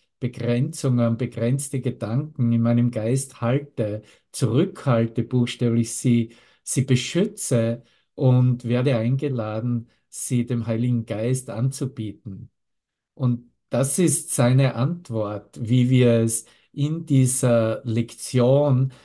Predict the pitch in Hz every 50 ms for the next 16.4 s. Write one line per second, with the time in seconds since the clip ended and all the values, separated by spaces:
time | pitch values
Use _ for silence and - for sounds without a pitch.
0 | - _ _ - - 127 117 117 113 113 113 _ _ - - - 131 127 131 131
1 | 127 127 127 135 151 151 151 - - 127 120 - 131 123 - - - 117 107 104
2 | 117 120 123 131 120 117 113 - - _ _ _ _ _ _ _ _ - 120 120
3 | 120 117 - - - 110 120 131 156 180 190 143 139 135 - - - - - -
4 | 120 113 113 117 120 120 131 131 127 - 127 123 120 117 117 113 110 107 101 117
5 | 123 127 139 143 156 147 139 - 120 110 113 123 135 131 - 127 117 120 113 -
6 | - 120 131 160 175 175 - 127 117 117 117 113 120 117 120 120 123 117 - -
7 | 113 123 135 139 135 117 - 104 104 113 135 135 - 147 - - 117 135 156 190
8 | 214 220 - - 127 117 117 120 127 131 - _ _ _ _ _ _ _ _ -
9 | 143 131 110 - - 160 170 180 170 147 135 139 - 143 135 123 120 110 113 123
10 | 135 135 131 123 120 - - - 120 123 123 - - - 135 127 120 120 120 113
11 | - 127 117 120 113 107 101 107 107 - - 123 107 101 98 98 - - 104 95
12 | 95 113 110 - _ _ _ _ _ _ _ - 120 110 110 131 123 117 113 -
13 | - - 120 120 120 - - - - 120 120 123 131 135 131 120 120 117 120 131
14 | 135 135 131 127 - - 113 120 139 147 139 135 - 131 123 127 - 117 113 123
15 | 113 - 110 110 113 110 113 117 110 - - 127 123 123 131 123 117 - - 113
16 | 104 104 - - 113 - -